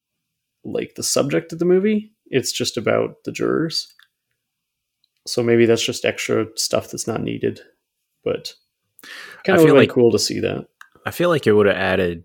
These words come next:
Speaker 2: some closure, uh, to the end of it, at least, because it would've been nice to see, like, him reading off the verdict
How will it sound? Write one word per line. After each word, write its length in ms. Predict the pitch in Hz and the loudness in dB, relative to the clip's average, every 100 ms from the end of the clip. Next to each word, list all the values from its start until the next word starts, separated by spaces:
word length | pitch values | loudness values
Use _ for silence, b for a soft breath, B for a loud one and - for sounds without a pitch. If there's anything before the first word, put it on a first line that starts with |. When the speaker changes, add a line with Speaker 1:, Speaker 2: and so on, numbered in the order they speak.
| _ | _
Speaker 2:
some 340 | - 98 85 80 | -8 -6 -6 -8
closure, 760 | - 98 92 90 82 78 - _ _ _ _ _ | -4 0 0 -2 -4 -6 -10 _ _ _ _ _
uh, 300 | - 85 80 | -2 0 0
to 180 | 78 104 | 0 0
the 140 | 87 | 0
end 180 | 82 82 | 0 -2
of 100 | 76 | -2
it, 200 | 80 78 - _ _ | -4 -6 -8 _ _
at 140 | 85 80 | -4 -2
least, 380 | 80 80 - - | -2 -4 -8 -10
because 640 | 90 87 78 80 - - - _ _ _ _ _ _ _ _ _ | -8 -6 -6 -10 -12 -14 -18 _ _ _ _ _ _ _ _ _
it 40 | |
would've 200 | 135 139 | 2 4
been 120 | 110 101 | 4 0
nice 240 | 92 90 | -2 -6
to 80 | 92 | -10
see, 400 | - 98 92 90 | -6 -4 -4 -4
like, 360 | 82 80 80 - _ _ | -6 -6 -12 -20 _ _
him 240 | - 98 92 | -6 -4 -4
reading 260 | 92 90 | -6 -6
off 200 | 87 90 | -8 -10
the 80 | - | -10
verdict 520 | 92 95 95 92 - | -4 -2 -2 -4 -14